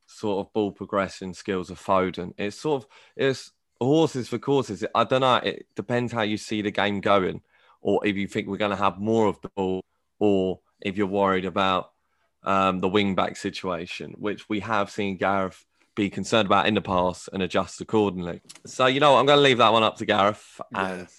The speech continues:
Speaker 2: I
Speaker 1: uh,
Speaker 2: think that's fair.
Speaker 1: I'm not gonna give my prediction on that, 'cause
Speaker 2: Of cou-
Speaker 1: every time I give this prediction, it keeps coming out wrong. But he keeps, <laughs> he keeps smashing it. So
Speaker 2: Keeps getting it
Speaker 1: there you go.
Speaker 2: right,
Speaker 1: I'm,
Speaker 2: doesn't he? He keeps getting it
Speaker 1: I,
Speaker 2: right.
Speaker 1: I've, I've got full faith in him now. So
Speaker 2: I do
Speaker 1: yeah.
Speaker 2: too.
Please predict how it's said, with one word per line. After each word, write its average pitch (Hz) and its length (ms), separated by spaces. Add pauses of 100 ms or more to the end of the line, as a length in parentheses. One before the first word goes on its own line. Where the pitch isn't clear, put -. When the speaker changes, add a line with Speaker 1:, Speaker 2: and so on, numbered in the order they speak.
Speaker 2:
I - 20
Speaker 1:
uh, 92 160
Speaker 2:
think 107 120
that's 98 160
fair. 95 280
Speaker 1:
I'm 101 80
not 101 100
gonna 92 160
give 87 160
my 92 100
prediction 92 460
on 87 60
that, 92 160 (120)
'cause 98 240
Speaker 2:
Of - 100
cou- - 120 (540)
Speaker 1:
every 131 180
time 135 160
I 131 60
give 135 100
this 139 160
prediction, 156 400
it 175 80
keeps 202 220
coming 226 160
out 247 100
wrong. 254 400
But 139 160
he - 140
keeps, - 380 (240)
<laughs> - 220
he 175 160
keeps 208 300
smashing 190 460
it. 104 240
So - 100
Speaker 2:
Keeps 127 140
getting 160 160
it - 40
Speaker 1:
there - 20
you 160 80
go. 170 60
Speaker 2:
right, 160 160
Speaker 1:
I'm, 120 60
Speaker 2:
doesn't 143 160
he? 98 120 (100)
He - 60
keeps 117 220
getting 113 200
it 107 100
Speaker 1:
I, 113 40
Speaker 2:
right. 123 280
Speaker 1:
I've, - 520
I've 151 80
got 147 140
full 120 180
faith 95 340
in 95 100
him 90 140
now. 90 220 (260)
So 90 320
Speaker 2:
I 113 100
do 92 120
Speaker 1:
yeah. 92 60
Speaker 2:
too. 87 240